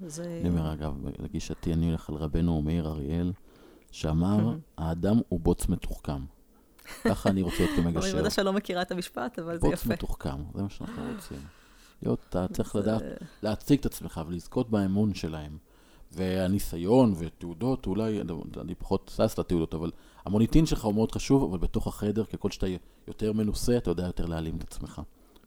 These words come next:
Speaker 2: יותר
Speaker 1: נכון.
Speaker 2: לאפשר להם את הקרקע
Speaker 1: נכון
Speaker 2: הזו.
Speaker 1: מאוד.
Speaker 2: וזה לא לומדים בבתי הספר.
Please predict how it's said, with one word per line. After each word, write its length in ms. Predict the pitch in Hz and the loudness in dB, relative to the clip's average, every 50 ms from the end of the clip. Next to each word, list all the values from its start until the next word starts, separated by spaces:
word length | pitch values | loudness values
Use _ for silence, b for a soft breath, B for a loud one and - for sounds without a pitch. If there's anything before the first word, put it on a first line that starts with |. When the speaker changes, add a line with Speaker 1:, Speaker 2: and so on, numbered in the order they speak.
| - | -6
Speaker 2:
יותר 60 | - | -4
Speaker 1:
נכון. 120 | 90 92 92 | -2 0 0
Speaker 2:
לאפשר 320 | 90 80 76 - 98 90 92 | -2 -2 -2 0 2 2 4
להם 200 | 95 92 90 85 | 2 2 0 -2
את 100 | - 78 | -4 -6
הקרקע 440 | - - - 78 73 71 - - | -8 -6 -6 -6 -6 -8 -8 -6
Speaker 1:
נכון 220 | 180 170 - - 107 | -6 -6 -4 -4 -4
Speaker 2:
הזו. 80 | 110 151 | -4 -4
Speaker 1:
מאוד. 120 | 151 170 B B B B B - | -6 -12 B B B B B -4
Speaker 2:
וזה 280 | 95 92 104 135 147 - - | -2 4 6 6 6 6 4
לא 200 | 104 113 123 127 | 8 10 10 10
לומדים 280 | 123 113 104 110 110 101 | 10 8 6 4 2 2
בבתי 220 | 87 90 - - | 0 -2 -2 0
הספר. 540 | 90 82 - - - 85 - - - 90 80 | -2 -2 -2 -4 -4 -4 -4 -4 -6 -4 -4